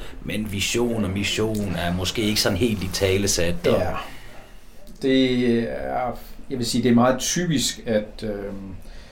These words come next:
Speaker 2: selv meget veldrevne virksomheder måske ikke har været super dygtige til at italesætte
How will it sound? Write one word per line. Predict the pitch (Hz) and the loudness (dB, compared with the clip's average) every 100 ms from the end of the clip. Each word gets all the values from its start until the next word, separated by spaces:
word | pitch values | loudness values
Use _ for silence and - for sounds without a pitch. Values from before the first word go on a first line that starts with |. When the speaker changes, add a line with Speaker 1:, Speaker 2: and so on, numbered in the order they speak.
| - - - - - - - | -14 -10 -8 -4 -4 -4 0
Speaker 2:
selv | - 135 | 4 6
meget | 117 120 120 | 6 6 4
veldrevne | 127 147 123 120 117 | 2 4 4 6 6
virksomheder | 117 127 135 120 117 117 117 117 - | 6 4 2 -2 2 2 2 -2 -6
måske | 120 - - 147 147 - - - - - - - - - - | -2 0 0 0 0 -4 -10 -12 -12 -14 -16 -16 -16 -14 0
ikke | 151 151 - | 4 4 0
har | - 127 | -4 -2
været | 123 117 113 - | 0 -2 -4 -8
super | - - - 220 120 | -4 2 4 6 4
dygtige | 135 127 113 | 2 0 -2
til | - 131 | 0 2
at | 123 | 2
italesætte | 120 - 120 117 147 - 113 107 | 0 2 6 6 6 0 0 0